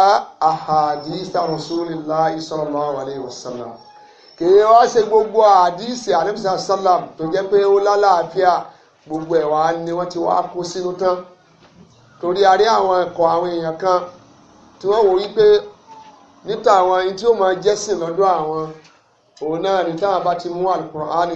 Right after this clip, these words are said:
Karim, káwọn ó dẹ̀ mú àsọyìn Hani, Al-Bukhari àti Muslim, táwọn bá ti mú méjèèjì yẹn, gbogbo nǹkan yòókù àwọn ò fẹ́ gbọ́ mọ́, kò ní jẹ́sìn lọ́dọ̀ àwọn. Àwọn àfáà ẹ̀sìn sọ wípé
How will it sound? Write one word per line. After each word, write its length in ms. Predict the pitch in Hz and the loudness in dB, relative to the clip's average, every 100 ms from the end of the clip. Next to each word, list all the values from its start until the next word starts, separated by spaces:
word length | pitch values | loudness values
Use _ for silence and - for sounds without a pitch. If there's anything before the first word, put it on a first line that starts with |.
| 160 | -8
Karim, 440 | 151 143 160 151 147 - _ _ _ - | -10 -8 -10 -12 -16 -20 _ _ _ -20
káwọn 340 | - 190 220 175 | -2 0 2 0
ó 120 | 175 170 | -2 0
dẹ̀ 180 | 196 170 | 0 -2
mú 140 | 160 156 165 180 202 - | -6 -8 -6 -6 -10 -10
àsọyìn 680 | - 143 - 156 160 160 156 | -8 -8 -6 -6 -4 -6 -8
Hani, 540 | 156 175 185 190 190 165 151 - _ _ _ | -6 0 2 2 -2 -8 -12 -20 _ _ _
Al-Bukhari 680 | 139 143 143 151 175 180 185 | -12 -10 -8 -4 0 0 2
àti 240 | 180 - 165 | 0 -2 -6
Muslim, 460 | 170 175 175 175 | -8 -10 -12 -10
táwọn 180 | 180 185 | -6 -4
bá 100 | 175 | -4
ti 80 | 175 | -4
mú 60 | 185 | -4
méjèèjì 440 | 185 196 180 156 156 | -2 0 -2 -4 -6
yẹn, 260 | 160 156 - - _ _ _ _ 170 | -6 -6 -10 -18 _ _ _ _ -2
gbogbo 240 | 202 202 | 0 2
nǹkan 200 | 196 214 | 0 4
yòókù 240 | 208 202 240 196 | 2 2 0 0
àwọn 220 | 170 175 | 2 0
ò 100 | 165 | 0
fẹ́ 200 | 156 165 | -2 -2
gbọ́ 180 | 170 175 | -2 -2
mọ́, 200 | 185 190 190 | 0 -2 -4
kò 100 | 135 | -10
ní 120 | 135 147 | -12 -8
jẹ́sìn 300 | 170 170 151 | -8 -8 -8
lọ́dọ̀ 240 | 139 139 139 | -8 -8 -8
àwọn. 220 | 120 120 - _ _ _ _ _ _ | -10 -14 -20 _ _ _ _ _ _
Àwọn 200 | 135 143 151 | -10 -6 -6
àfáà 260 | - 180 | -4 -2
ẹ̀sìn 240 | 175 160 143 | -2 -4 -10
sọ 120 | 139 | -8
wípé 300 | 143 151 156 | -8 -8 -8